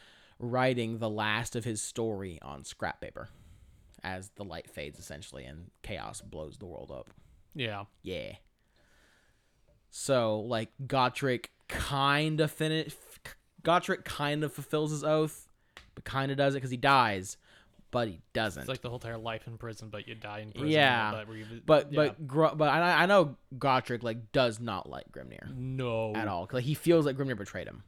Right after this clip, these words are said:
Speaker 2: Yeah, going into a tad bit of a thing when it comes to Age of Sigmar, Gotrek hates Grimnir with such a burning passion.
Speaker 1: Is it because God, Grimnir revived him or because he left him in the Realm of Chaos?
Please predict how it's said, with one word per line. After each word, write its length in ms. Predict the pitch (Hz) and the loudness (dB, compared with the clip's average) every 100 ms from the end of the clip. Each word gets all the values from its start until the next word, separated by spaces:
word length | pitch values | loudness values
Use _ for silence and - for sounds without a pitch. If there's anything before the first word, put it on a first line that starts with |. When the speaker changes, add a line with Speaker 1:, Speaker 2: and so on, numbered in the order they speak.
| - | -12
Speaker 2:
Yeah, 260 | 123 117 110 | -6 -6 -6
going 640 | 117 151 170 180 175 165 | -2 0 2 0 -2 -4
into 400 | 151 143 - 143 | -4 -4 -2 -2
a 40 | |
tad 360 | 123 151 147 139 | -2 -2 0 0
bit 160 | 135 | -2
of 80 | 127 | -4
a 40 | 127 | -6
thing 300 | - 120 120 | -8 -10 -8
when 120 | 117 | -10
it 80 | - | -8
comes 280 | 120 117 - | -10 -10 -10
to 540 | 123 113 110 110 110 | -8 -6 -6 -8 -10
Age 200 | 120 117 | -10 -10
of 60 | 113 | -10
Sigmar, 480 | 123 113 117 113 110 - 185 - _ _ _ _ _ _ _ _ | -10 -8 -6 -6 -10 -14 -18 -20 _ _ _ _ _ _ _ _
Gotrek 440 | 104 104 - 107 - _ - _ _ _ - - - | -8 -8 -12 -18 -20 _ -20 _ _ _ -20 -16 -12
hates 440 | 120 120 - - | -10 -12 -14 -18
Grimnir 460 | - 113 107 113 113 | -12 -12 -10 -12 -12
with 160 | 107 | -12
such 260 | - 113 - | -12 -12 -12
a 80 | 107 | -14
burning 640 | 92 - 110 107 113 104 101 - | -14 -12 -10 -10 -12 -16 -18 -18
passion. 720 | - 113 104 104 - 151 156 _ _ _ | -12 -8 -8 -8 -8 -8 -10 _ _ _
Speaker 1:
Is 140 | 160 165 | 2 4
it 80 | 175 | 2
because 360 | 170 190 190 | 2 2 2
God, 300 | 147 160 160 - 135 | 2 2 2 -2 -12
Grimnir 360 | 127 151 156 147 | 0 0 2 2
revived 440 | 131 117 131 147 | 0 2 2 2
him 80 | 180 | 0
or 60 | 156 | -2
because 280 | 131 143 123 | -2 -2 -2
he 60 | |
left 260 | 117 117 - | -4 -6 -6
him 80 | 110 | -8
in 60 | |
the 80 | 101 | -8
Realm 100 | 101 | -8
of 80 | - | -8
Chaos? 380 | 98 73 - | -8 -8 -12